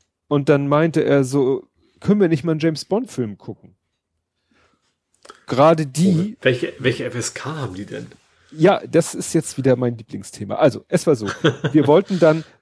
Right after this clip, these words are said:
Speaker 1: also kurz vorweggenommen, es geht natürlich um den Aston Martin D B fünf, um den, um dieses
Speaker 2: Mhm.
Speaker 1: klassische James Bond Auto.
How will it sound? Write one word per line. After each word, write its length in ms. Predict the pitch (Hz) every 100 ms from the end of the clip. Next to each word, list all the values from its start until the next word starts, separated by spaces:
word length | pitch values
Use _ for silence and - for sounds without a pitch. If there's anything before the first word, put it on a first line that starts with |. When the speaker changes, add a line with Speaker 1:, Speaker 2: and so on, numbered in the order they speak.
| -
Speaker 1:
also 200 | 127 123
kurz 220 | 143 143
vorweggenommen, 500 | - 127 156 156 135
es 100 | 120
geht 140 | 147 139
natürlich 460 | 123 135 131 -
um 120 | 127
den 180 | 123 127
Aston 320 | 127 - 123
Martin 400 | 117 120 - 120
D 140 | 113 110
B 120 | 110
fünf, 360 | - 110 101 -
um 180 | 113
den, 300 | 107 107 101 _
um 140 | 123 117
dieses 300 | 120 120 -
Speaker 2:
Mhm. 40 |
Speaker 1:
klassische 440 | - 123 143 - 123
James 320 | 117 110 -
Bond 280 | 113 107 -
Auto. 380 | 95 - -